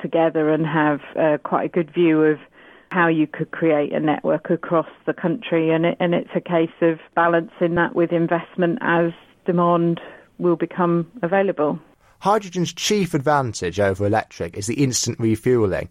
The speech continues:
Speaker 2: which many motorists used to the ease of petrol and diesel would certainly enjoy. However, it suffers even more from the problems of a lack of infrastructure. Both Amanda Lynn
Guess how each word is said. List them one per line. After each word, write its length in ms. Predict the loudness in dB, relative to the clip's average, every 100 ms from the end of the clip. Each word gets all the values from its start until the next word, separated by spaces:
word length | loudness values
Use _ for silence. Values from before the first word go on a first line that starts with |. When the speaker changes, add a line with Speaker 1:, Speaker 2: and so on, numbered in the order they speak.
| -4
Speaker 2:
which 180 | -2 0
many 180 | 2 4
motorists 500 | 2 2 0 -4 0
used 280 | 0 0
to 60 | -2
the 140 | 0
ease 280 | 2 2 0
of 80 | -2
petrol 400 | -2 -4 -4 -4
and 80 | 0
diesel 500 | 2 2 2 0 0
would 100 | -2
certainly 500 | 0 2 2 0 -4
enjoy. 540 | -2 0 2 2 0 -6 _ _ _ _
However, 260 | -2 0 0
it 100 | 0
suffers 440 | 0 0 0 0
even 320 | 0 2 2 4
more 340 | 4 4 2
from 220 | -2 -6
the 60 | -4
problems 500 | 0 -2 0 -4 -2
of 120 | 0
a 40 |
lack 240 | 2 0 -2
of 80 | -4
infrastructure. 840 | -4 -6 -4 -2 -2 -6 -8 -8 _ _ _ _ _
Both 240 | 0 0 0
Amanda 380 | 0 0 0 0
Lynn 440 | 2 2 2 -2